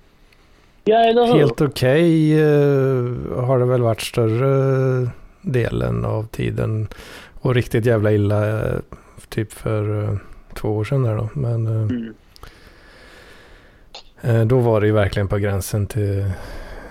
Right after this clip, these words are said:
Speaker 2: till
Speaker 1: Alltså,
Speaker 2: hemlöshet, liksom.
Speaker 1: ja, jag har ju lyxen att jag aldrig hamnat i den positionen, men jag tänker på, om, om, ibland så tänker jag, försöker sätta mig in i, liksom, människor som lever fullt normala liv.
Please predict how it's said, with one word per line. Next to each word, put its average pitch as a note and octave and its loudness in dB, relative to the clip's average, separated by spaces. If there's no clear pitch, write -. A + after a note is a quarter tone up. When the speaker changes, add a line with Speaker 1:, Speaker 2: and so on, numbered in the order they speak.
Speaker 2:
till A2 2
Speaker 1:
Alltså, G2+ 4
Speaker 2:
hemlöshet, A2 2
liksom. A#2 0
Speaker 1:
ja, D#3+ 4
jag F#3 4
har A3 2
ju F3+ -2
lyxen D3+ -12
att C3 -12
jag C3+ -2
aldrig B2 0
hamnat D3 -4
i D#3+ 2
den C#3+ -2
positionen, C3 2
men C3+ -2
jag D3 0
tänker C3 0
på, C#3+ 2
om, D#3+ 2
om, D3 0
ibland D#3+ 0
så - -10
tänker D#3+ -4
jag, C3+ -2
försöker C3+ -12
sätta - -4
mig D3+ -2
in D#3 0
i, B2+ 2
liksom, A#2+ -2
människor C#3 2
som A#2 -2
lever C#3 4
fullt - -2
normala C3+ -2
liv. A2 -6